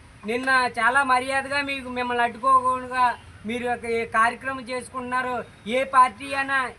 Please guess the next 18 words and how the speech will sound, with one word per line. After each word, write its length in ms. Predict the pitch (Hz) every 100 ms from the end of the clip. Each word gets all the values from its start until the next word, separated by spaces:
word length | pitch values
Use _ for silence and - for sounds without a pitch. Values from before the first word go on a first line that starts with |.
| 185
ఎవరైనా 440 | 202 240 262 262
గౌరవించవలసిన 920 | 233 233 240 262 247 262 233 254 240 - - -
అవసరం 380 | 185 233 262 285
ఉందని 300 | 269 277 269
వదిలేసాం 480 | 262 254 254 254 262
తప్ప 300 | 247 - 285 285 240 - -
నిన్ను 200 | 220 247
ఖచ్చితంగా 560 | 233 226 233 262 285 285
ముట్టడేద్దామని 720 | 254 247 262 262 262 269 254
అనుకున్నాం. 520 | 240 240 269 285 294 294 - _
మేము 180 | 220 240
దళిత 220 | 233 240
సంఘాలుగా 760 | 208 277 277 277 269 277 262 214 - - -
అందరూ 280 | 233 269 240
కూడుకుని 680 | 269 269 226 269 269 226 - -
ఒక 140 | 208 214
ఆలోచన 480 | 220 277 277 277 277
విధానంగా 640 | 262 269 269 269 240